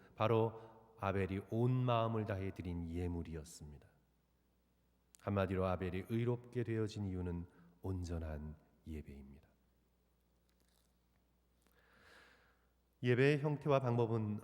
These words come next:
시대에 따라 달라도 그 핵심은 하나입니다, 성도 여러분.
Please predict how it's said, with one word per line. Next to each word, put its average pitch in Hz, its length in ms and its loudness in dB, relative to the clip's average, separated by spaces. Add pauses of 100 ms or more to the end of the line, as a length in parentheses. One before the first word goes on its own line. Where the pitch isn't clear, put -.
(140)
시대에 147 360 2
따라 107 240 0
달라도 90 560 -6 (260)
그 - 140 -6
핵심은 131 640 -4
하나입니다, 98 680 -6
성도 73 260 -14
여러분. 71 180 -20